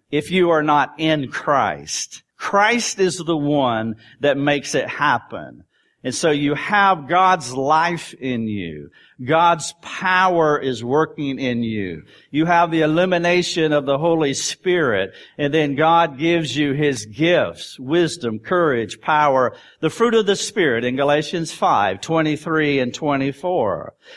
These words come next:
Or you can read those elements in First Corinthians verse, uh, thirteen, verses four through seven. Love is kind. Love does not boast. Love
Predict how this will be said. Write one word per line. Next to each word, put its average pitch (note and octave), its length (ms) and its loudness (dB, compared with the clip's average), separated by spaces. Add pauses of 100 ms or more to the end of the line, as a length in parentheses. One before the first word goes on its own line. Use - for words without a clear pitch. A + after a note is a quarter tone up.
(120)
Or D#3+ 100 4
you F3 140 4
can E3 260 0
read F3+ 360 2
those E3 420 2
elements E3 540 0
in C#3 260 0
First D#3+ 380 -4
Corinthians D3 800 -2
verse, C#3 280 -2
uh, B2+ 240 0
thirteen, E3 540 -2
verses B2 380 -6
four D#3+ 260 0
through D3 240 -2
seven. D3 560 0 (240)
Love E3 500 2
is E3+ 360 4
kind. C#3 640 2
Love D#3+ 340 2
does E3 240 0
not D3+ 260 2
boast. B2+ 400 0
Love D#3+ 400 2